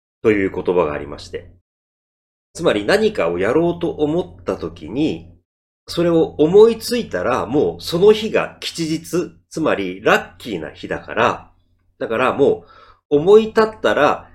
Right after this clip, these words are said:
その時にパッとやってしまいましょうという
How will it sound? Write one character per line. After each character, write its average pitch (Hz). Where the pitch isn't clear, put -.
そ -
の 180
時 214
に 123
パ 220
ッ -
と 98
や 87
っ -
て 147
し 151
ま 151
い 147
ま 143
し -
ょ 156
う -
と 110
い 92
う -